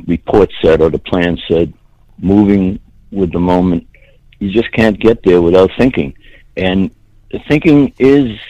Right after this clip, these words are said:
you know, can be loosey-goosey, but you gotta keep your eye on the ball and keep saying, "Well, how can I do it better? How can I make this move? How can I achieve this particular goal? Or how can I add something in the speech? Or how, how come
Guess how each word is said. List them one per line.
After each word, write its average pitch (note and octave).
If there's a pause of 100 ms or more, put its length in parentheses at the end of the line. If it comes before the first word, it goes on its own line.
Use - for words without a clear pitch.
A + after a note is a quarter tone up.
(340)
you -
know, G#3+
can F#3+
be F#3
loosey-goosey, F3 (360)
but B2
you B2
gotta C3+
keep C#3
your A#2+
eye A#2
on A2
the F#2+
ball F#2
and F2+
keep G#2
saying, F#2+ (120)
"Well, G#2+
how F#3
can D3+
I B2
do A2
it -
better? E2 (380)
How A2+
can B2+
I G#2
make G2
this F#2
move? E2
How A#2+
can C#3
I G#2 (480)
achieve G#2
this F#2+
particular -
goal? D2+
Or D#2+ (300)
how B2
can A#2+
I G2+
add F#2+
something F2+
in E2
the D2
speech? -
Or -
how, B2 (260)
how B2+
come -